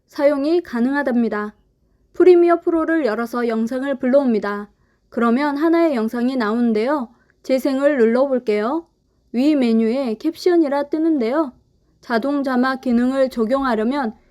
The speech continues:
이 부분을 클릭합니다. 그러면 받아쓰기 시퀀스라고 나오는데요. 자동 자막을 만들어줄 기능이랍니다. 캡션을 만들어서 직접 입력하는 것도 가능하고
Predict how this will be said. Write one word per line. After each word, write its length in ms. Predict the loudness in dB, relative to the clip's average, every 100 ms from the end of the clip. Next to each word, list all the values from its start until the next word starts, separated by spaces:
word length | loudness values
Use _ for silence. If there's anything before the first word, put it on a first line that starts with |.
| _
이 240 | -2 -2
부분을 580 | -2 -4 -2 0 0 -2 _ _
클릭합니다. 760 | 2 4 4 0 -2 -2 -6 -10 _ _ _ _ _ _
그러면 500 | 0 0 2 0 -2
받아쓰기 760 | -4 -2 -2 -2 -4 0 0
시퀀스라고 920 | -2 -4 -4 -2 -2 -2 0 0 2
나오는데요. 760 | 0 -2 0 0 0 -2 -4 -12 _ _ _
자동 380 | -6 -4 -2 -2
자막을 520 | -2 0 0 2 0
만들어줄 760 | 0 0 0 0 0 -2 -4 -4
기능이랍니다. 920 | -2 0 0 -2 -2 -2 -2 -6 -10 _ _ _ _ _ _
캡션을 500 | 0 0 4 4 4
만들어서 600 | 4 0 0 0 0 -4 -4
직접 640 | -10 _ -4 -2 -2 -4
입력하는 580 | -2 0 2 2 0 -2
것도 260 | -4 -2 -2
가능하고 800 | 0 -2 -2 -4 -2 -2 -2